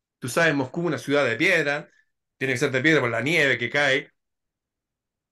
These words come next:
Y dice que estaban, en el año mil ochocientos catorce, mil ochocientos quince,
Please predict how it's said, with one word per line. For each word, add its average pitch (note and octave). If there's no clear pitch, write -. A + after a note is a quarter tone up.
Y C#3
dice D#3
que E3
estaban, F3+
en A2
el A2
año C3+
mil C#3
ochocientos B2
catorce, B2
mil A2+
ochocientos G#2+
quince, B2